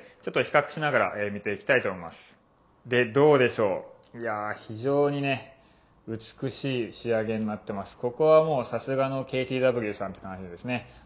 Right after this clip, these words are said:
安定のクオリティ、非常に美しいです。で、今回お借りしたのは第三ロットで、今のロットもそうなんですが、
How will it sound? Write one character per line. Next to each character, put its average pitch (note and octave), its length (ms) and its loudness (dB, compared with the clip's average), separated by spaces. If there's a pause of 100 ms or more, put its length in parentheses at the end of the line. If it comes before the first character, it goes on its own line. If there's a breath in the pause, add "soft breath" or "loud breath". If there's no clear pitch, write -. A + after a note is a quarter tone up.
安 B2+ 220 -2
定 C3 140 4
の B2+ 140 -2
ク A#2+ 160 0
オ A2 60 0
リ G#2+ 80 -8
テ A2 100 -6
ィ、 F#2+ 180 -4 (120)
非 A2 80 -8
常 B2+ 140 0
に B2+ 120 -2
美 A#2+ 160 -6
し A#2 140 -6
い - 20 -4
で F2+ 100 -6
す。 - 300 -20 (880)
で、 D3+ 160 2
今 B3 180 2
回 D3 140 6
お B2+ 60 4
借 D3+ 160 4
り D3+ 60 0
し - 40 -8
た E3+ 80 -2
の D3 60 -2
は A#2 80 -2
第 D3 200 4
三 G3+ 260 -2
ロ G#3 80 0
ッ G3+ 60 -6
ト A#2 120 -4
で、 G#2+ 280 0
今 A3 160 -2
の F3+ 100 -2
ロ A#2+ 80 -2
ッ A2+ 60 -6
ト - 60 -10
も A2+ 120 -6
そ B2+ 120 -4
う - 20 -4
な A2+ 80 -4
ん G2+ 60 -8
で F#2+ 80 -10
す B2 120 -12
が、 C#3 340 2